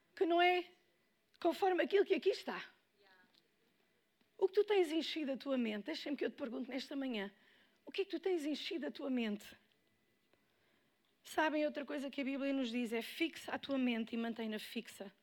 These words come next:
Colossenses três dois diz assim: "Não fiquem-se aí por...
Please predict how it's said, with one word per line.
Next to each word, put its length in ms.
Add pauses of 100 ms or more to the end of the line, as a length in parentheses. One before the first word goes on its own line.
(640)
Colossenses 580
três 240
dois 220
diz 160
assim: 420 (400)
"Não 160
fiquem-se 480
aí 140
por... 180